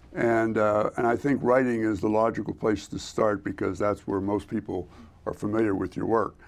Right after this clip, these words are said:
And I must say, I'll never forget the first piece of yours in the New Yorker that I read. I, I don't think it was your first piece, but it was called The Learning Curve. And, uh, you described,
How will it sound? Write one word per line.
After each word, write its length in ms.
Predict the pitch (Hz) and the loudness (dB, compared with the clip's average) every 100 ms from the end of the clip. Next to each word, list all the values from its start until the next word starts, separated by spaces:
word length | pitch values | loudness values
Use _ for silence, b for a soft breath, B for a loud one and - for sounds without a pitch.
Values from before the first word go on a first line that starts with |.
| b b - | b b -6
And 180 | 95 101 | -2 0
I 120 | 120 | 2
must 220 | 120 110 | 2 0
say, 360 | - 113 107 101 - - - | 0 2 4 2 -4 -8 -2
I'll 140 | 113 | 2
never 240 | 120 117 | 2 2
forget 400 | 107 113 107 110 - - | 0 -2 0 0 -2 -12
the 80 | 101 | -16
first 480 | - 117 117 - - | -4 -2 -2 -4 -6
piece 300 | 123 113 - | -4 -2 -4
of 120 | 98 | -4
yours 380 | 107 104 101 - B B B - | 0 0 -2 -8 B B B -4
in 60 | |
the 80 | 104 | -2
New 120 | 101 | 0
Yorker 380 | 104 110 110 98 | 2 2 2 -2
that 120 | 95 | 0
I 200 | 92 - | 0 0
read. 380 | - 104 123 95 | 0 2 2 2
I, 60 | 92 - | 0 -4
I 80 | - | -8
don't 80 | 101 101 | -6 -2
think 60 | |
it 20 | 101 | -2
was 160 | 95 | -2
your 80 | - | -4
first 300 | 87 104 92 | 0 -2 0
piece, 280 | 156 127 - B B B | 2 2 0 B B B
but 120 | 120 | -2
it 40 | 113 | 0
was 160 | 110 | -2
called 300 | 101 123 120 | -2 0 2
The 80 | 113 | 2
Learning 380 | 113 135 127 101 | 2 4 2 0
Curve. 420 | - 107 - - - B B B B - | -2 -2 -4 -10 -20 B B B B -12
And, 480 | - 113 113 113 110 | -2 0 2 2 2
uh, 340 | 107 104 104 104 - | 4 4 4 2 2
you 180 | 131 | 2
described, 920 | 143 143 - - 120 110 104 107 101 | 2 0 -4 0 2 4 4 2 0